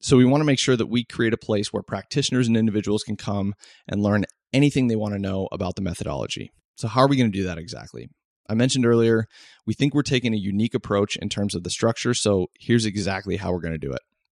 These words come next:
We wanna be as efficient and as effective as possible here. So we're gonna segment our episodes into four different categories.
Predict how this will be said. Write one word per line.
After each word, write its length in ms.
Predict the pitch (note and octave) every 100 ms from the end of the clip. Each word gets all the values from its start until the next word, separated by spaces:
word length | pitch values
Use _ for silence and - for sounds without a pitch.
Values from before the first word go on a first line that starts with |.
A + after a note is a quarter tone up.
| A2
We 120 | A#2+
wanna 160 | D3+
be 100 | D#3
as 100 | C3+
efficient 440 | G2+ - B2+ D3+ C3+
and 100 | G#2+
as 120 | G2+
effective 360 | G#2 A2+ A2 F#2+
as 100 | F#2
possible 420 | - A2 - C3+
here. 200 | B2+ C#3
So 140 | -
we're 120 | G#2 G#2+
gonna 140 | C3
segment 460 | B2 G#2+ G#2+ G#2+ -
our 100 | G2
episodes 400 | F#2 - F#2 F2
into 160 | -
four 260 | E2+ G#2+ G#2+
different 260 | G#2 F2
categories. 580 | - D#2+ - - - -